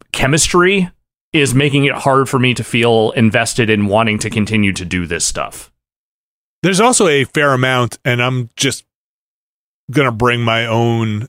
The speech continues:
Speaker 2: opinion on this, so feel free to correct me, of what feels like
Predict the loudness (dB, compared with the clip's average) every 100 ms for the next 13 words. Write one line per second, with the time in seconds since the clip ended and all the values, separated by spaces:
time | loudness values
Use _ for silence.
0 | _ -4 0 0 0 -2 -2 -2 0 -2
1 | -2 -4 -4 -2 -2 -4 -6 -6 -4 -2
2 | -4 -4 -4 -4 -4 -8 -2 0 0 0
3 | -2 -2 -6 -20 _ _ _ _ _ -2
4 | 2 2 2 0 2 2 0 -2